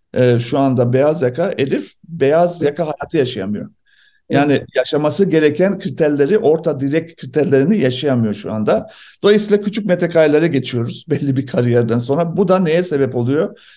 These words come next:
Speaker 1: Hangi sürdürülebilirliği kırıyor? Çocuk sayımız düşüyor.
Speaker 2: Tabii.
Speaker 1: Şu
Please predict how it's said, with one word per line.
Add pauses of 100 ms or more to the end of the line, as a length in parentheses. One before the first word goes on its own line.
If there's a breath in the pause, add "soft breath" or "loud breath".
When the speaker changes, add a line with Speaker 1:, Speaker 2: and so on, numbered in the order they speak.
(100)
Speaker 1:
Hangi
sürdürülebilirliği
kırıyor?
Çocuk
sayımız
düşüyor. (800)
Speaker 2:
Tabii.
Speaker 1:
Şu